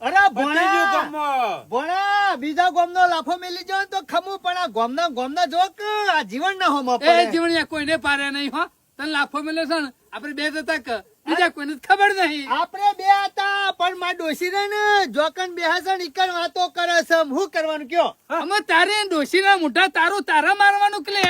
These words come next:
Speaker 1: એટલા ગામમાં બધા ખરા ને, હું નીકળું ને તરત હું કી, કી જીવન તારી મૂછો ના હોય તો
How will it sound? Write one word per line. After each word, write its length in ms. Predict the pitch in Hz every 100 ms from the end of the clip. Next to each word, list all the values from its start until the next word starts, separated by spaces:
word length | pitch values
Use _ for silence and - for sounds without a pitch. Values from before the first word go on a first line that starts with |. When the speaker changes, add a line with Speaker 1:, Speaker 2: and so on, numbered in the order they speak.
| 339 330 240
Speaker 1:
એટલા 260 | 277 370 349
ગામમાં 400 | 294 302 359 359
બધા 320 | 302 320 349
ખરા 260 | 339 392 392
ને, 60 | 370
હું 100 | 339
નીકળું 380 | 311 294 392
ને 60 | 403
તરત 280 | 339 359 381
હું 120 | 381
કી, 180 | 349 370 - _ -
કી 140 | 359
જીવન 540 | 269 330 370 403 403 359
તારી 260 | 349 359
મૂછો 300 | 320 302 320 339
ના 120 | 330
હોય 180 | 330 330
તો 140 | 349